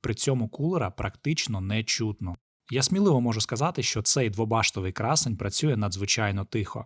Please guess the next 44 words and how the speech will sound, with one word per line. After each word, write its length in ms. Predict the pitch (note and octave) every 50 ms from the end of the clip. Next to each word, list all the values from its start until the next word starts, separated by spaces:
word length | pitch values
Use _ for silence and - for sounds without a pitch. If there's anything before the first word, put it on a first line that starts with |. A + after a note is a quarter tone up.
| _ -
Навіть 360 | A#2 A#2 C3 D3 D#3 D#3 D3
якщо 280 | C3 G#2+ - - C3+ B2
ваш 220 | A#2+ A2+ G#2+ -
комп'ютер 520 | - - A#2 A2 - B2+ A#2+ A2+ - G2 -
стоїть 380 | - - A2+ G#2+ G#2 - -
просто 420 | - - A#2+ A#2+ A#2 - - - G2
на 120 | F#2+ F2+
столі, 420 | - - G#2+ G#2 A2+ D3+ G3+ - -
ви 220 | - G2+ A2 B2
навряд 360 | A#2+ G#2 F#2 F#2+ G2 A#2 C#3
чи 200 | - - - F3 - -
зможете 520 | - F#2+ G2 F#2+ F#2+ A2 - - - A2
його 240 | G2+ F#2+ F2 F#2+ F#2+
почути. 480 | - - - - - G2+ F#2 - - - _ _ _ _ _ _ -
Важно 280 | A#2+ C3+ D#3 D#3 D#3+ D#3
розуміти, 420 | D#3 D3+ E3 F#3 F#3 D#3+ - A#2+
що 160 | - - A#2+
Be 100 | A2 A#2
Quiet 380 | A#2 - C3 A2+ G2+ - - B2+
Pure 160 | A#2+ A#2+ A#2
Rock 200 | A#2 A2+ G#2 -
Pro 180 | - A#2+ A#2 -
три 160 | - F#3 F3
не 120 | D3 C3+
створювався 680 | - - - F#3 F#3 E3+ C3+ A#2 A2+ G#2 - - A2
для 140 | F#2+ G2 A2
екстремально 720 | - - C3+ - - - - B2 A#2+ B2+ C#3 D#3 D#3 D3 C3+
топових 420 | - D3 C3+ - A2 G2+ G2+ F#2+
збірок, 440 | F#2+ F#2+ F#2+ G2+ F#2+ F#2 F2 F2+ - -
але 220 | A2 A2+ A2+ A#2
навіть 280 | B2 C#3 C3+ B2+ A#2+ A#2 -
із 160 | C#3 B2 G#2+
гарячими 560 | G#2 A2+ B2 B2 B2 A#2+ A2+ - G#2+ G2 F#2
процесорами 720 | - - G2+ - - B2+ D3+ D3+ - D#3 C#3+ B2 A2+ G#2+ G2
він 160 | G#2 G#2+ G#2
здатен 420 | G2 G2+ A2+ G#2+ G#2 - G2+ F2+
впоратися 640 | - - - - A2+ C3 D#3 - E3 D3+ - A#2+ G#2+
без 220 | F#2+ G#2 G2+ F#2
зайвого 420 | F#2 G2+ A2 G#2+ G#2 G2 F#2+ F#2
шуму 360 | F#2 - - C#3 D#3 F3+ F3+ D3
та 140 | - C3
без 160 | A2 G#2 G2 -
втрати 440 | - - - G#2 G#2+ A#2+ - A#2+
ефективності. 720 | G#2+ - - G#2+ - - G#2+ F#2 F#2 F2+ - - - - -